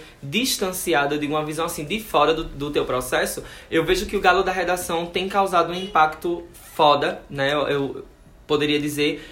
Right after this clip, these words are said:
porque desde o ano passado, com a participação de Gabi da Pele Preta, porque eu acompanho a Gabi nas redes sociais também, por ser uma colega cantora, é, eu percebia que,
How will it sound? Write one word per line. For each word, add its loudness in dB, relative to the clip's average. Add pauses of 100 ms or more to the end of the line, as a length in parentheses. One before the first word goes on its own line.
(300)
porque 4
desde 6
o 4
ano 0
passado, 2
com -6
a -4
participação -4
de -6
Gabi -2
da 0
Pele -2
Preta, 0
porque -8
eu 2
acompanho -2
a -2
Gabi 0
nas -2
redes -4
sociais -4
também, -4 (240)
por -6
ser -2
uma 2
colega 2
cantora, 2 (520)
é, 4
eu 2
percebia 4
que, -2